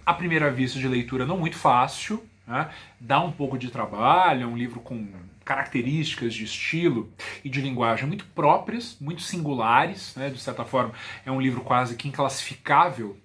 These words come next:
dentro da literatura brasileira, mas é uma leitura muito enriquecedora, até porque o Ateneu, do Pompeia, é certamente,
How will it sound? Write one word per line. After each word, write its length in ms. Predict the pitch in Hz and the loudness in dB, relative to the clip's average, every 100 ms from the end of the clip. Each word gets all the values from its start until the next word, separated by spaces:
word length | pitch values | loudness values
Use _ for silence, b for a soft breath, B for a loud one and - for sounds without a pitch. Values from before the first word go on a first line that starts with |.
| _ _ - | _ _ -16
dentro 380 | 120 135 175 120 | -6 -6 -6 -8
da 80 | 113 | -8
literatura 400 | 113 117 139 131 | -6 -8 -6 -4
brasileira, 500 | 160 208 170 143 B B B B | -2 0 0 0 B B B B
mas 120 | 285 | -4
é 20 | 302 | 0
uma 120 | 302 | 2
leitura 260 | 262 240 | 2 2
muito 220 | 220 214 214 | 2 4 2
enriquecedora, 640 | 196 - 190 202 185 262 | 0 -2 -2 -2 0 0
até 240 | - - 285 | 0 -4 -6
porque 400 | - 220 - 127 | -6 -8 -4 0
o 80 | |
Ateneu, 720 | 135 139 147 123 160 160 104 - | 0 0 -4 -2 0 0 -2 -10
do 80 | |
Pompeia, 600 | 110 110 107 170 175 113 - B B _ | -10 -10 -2 2 2 2 -8 B B _
é 180 | 208 226 | -10 -8
certamente, 920 | - - 381 214 151 151 156 - - | -6 -4 -2 0 0 2 0 -2 -8